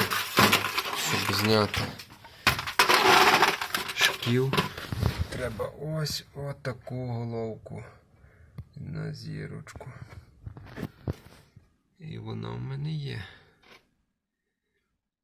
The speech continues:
Будемо відкручувати і працювати далі. Наступним кроком взяв ключ на шістнадцять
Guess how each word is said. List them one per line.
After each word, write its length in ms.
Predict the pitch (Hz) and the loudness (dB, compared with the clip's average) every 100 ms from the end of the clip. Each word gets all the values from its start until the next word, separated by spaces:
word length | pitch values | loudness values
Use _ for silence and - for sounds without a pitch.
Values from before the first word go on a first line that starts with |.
| - | -20
Будемо 480 | 107 110 107 107 | -20 -18 -14 -12
відкручувати 1080 | 104 - - 135 147 - 147 151 - 147 143 - | -10 -10 -8 -8 -8 -10 -10 -10 -10 -10 -10 -12
і 220 | - 139 156 - _ _ _ _ _ _ _ _ _ _ _ _ _ _ _ _ _ _ _ _ _ _ _ _ _ _ _ 117 110 _ | -10 -6 -6 -10 _ _ _ _ _ _ _ _ _ _ _ _ _ _ _ _ _ _ _ _ _ _ _ _ _ _ _ -20 -20 _
працювати 680 | _ 117 - 120 120 120 - | _ -18 -14 -10 -10 -10 -12
далі. 320 | - 123 127 - - _ _ _ _ _ _ _ _ _ _ _ _ 113 | -12 -10 -12 -16 -20 _ _ _ _ _ _ _ _ _ _ _ _ -20
Наступним 600 | 110 - 139 123 127 107 | -20 -6 -4 -2 0 0
кроком 520 | - 113 110 110 104 | 0 0 0 -2 -4
взяв 340 | 101 110 110 | -2 -2 -2
ключ 460 | - 117 113 107 - | -4 -4 -4 -4 -2
на 280 | 107 104 98 | 2 2 2
шістнадцять 920 | - 110 95 - 101 92 - 123 123 | 2 0 0 4 4 4 2 -2 -4